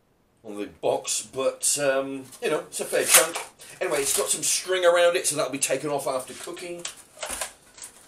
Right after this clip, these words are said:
Let's see, right, I'll cook it like that and then, uh, put, uh, I'll put it in the oven for an hour and a half, and then I'll put some potatoes in,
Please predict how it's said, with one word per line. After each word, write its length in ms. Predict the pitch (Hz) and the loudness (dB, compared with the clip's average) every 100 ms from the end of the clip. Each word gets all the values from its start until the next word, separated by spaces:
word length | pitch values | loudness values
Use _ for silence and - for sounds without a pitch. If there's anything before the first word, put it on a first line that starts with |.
| - | -10
Let's 120 | 123 | -2
see, 220 | - 113 113 | 0 0 2
right, 280 | 147 127 - - - - - | 2 2 -2 -20 -20 -20 -10
I'll 80 | - | -8
cook 240 | - 208 | -6 -6
it 80 | 151 | 0
like 160 | 139 135 | 0 2
that 260 | 170 180 | 0 -2
and 140 | 135 135 | -4 -2
then, 260 | 143 139 | -2 -2
uh, 360 | 139 135 135 135 - _ _ _ _ _ - | 0 2 2 0 -6 _ _ _ _ _ -18
put, 200 | 160 - | -14 -12
uh, 580 | 127 127 131 123 120 - | -12 -6 -2 0 2 0
I'll 80 | |
put 160 | - 147 | 0 -4
it 60 | 143 | 0
in 40 | |
the 100 | 135 | 2
oven 140 | 127 | 2
for 140 | 113 123 | 2 0
an 80 | 127 | 0
hour 160 | 127 | -2
and 40 | 110 | -2
a 40 | |
half, 360 | 127 131 131 - - - | 0 0 -2 -10 -20 -18
and 120 | 110 | -4
then 120 | 139 | 0
I'll 80 | 139 | 0
put 140 | - - | -2 -4
some 140 | 110 | -6
potatoes 480 | - 123 113 120 120 | -6 -4 -4 -4 -4
in, 300 | 117 113 | -6 -10